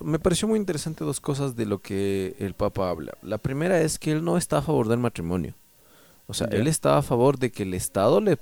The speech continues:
Speaker 1: les provea derechos suficientes como para que ellos se puedan casar o tener su unión libre y nadie está dispuesto a juzgarles. ¿Por qué? Porque
Speaker 2: Ujú.
Speaker 1: primero el amor que puedan sentir el uno con el otro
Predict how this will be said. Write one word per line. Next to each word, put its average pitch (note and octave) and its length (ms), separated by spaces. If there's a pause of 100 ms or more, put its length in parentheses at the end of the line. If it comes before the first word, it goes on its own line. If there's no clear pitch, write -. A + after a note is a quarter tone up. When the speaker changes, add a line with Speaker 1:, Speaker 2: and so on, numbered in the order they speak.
Speaker 1:
les F#2+ 180
provea F#2 340
derechos D#3 400
suficientes F3 600
como A2 200
para F2+ 200
que - 100
ellos G#2+ 160
se G#2+ 100
puedan G#2 360 (440)
casar A#2 500
o D3 80
tener G2 280
su G2+ 260
unión G2 320
libre C#3 380
y G#2 240
nadie G#2+ 260
está A2+ 180
dispuesto A2 380
a A2 40
juzgarles. A2 520
¿Por F#2 160
qué? B2+ 200 (180)
Porque G#2+ 200
Speaker 2:
Ujú. G#2+ 40
Speaker 1:
primero F#3+ 320
el F#3+ 80
amor C#3 240
que D3 100
puedan C3+ 240
sentir B2+ 540
el G2+ 140
uno A#2+ 360 (140)
con G2 160
el F#2+ 100
otro B2+ 320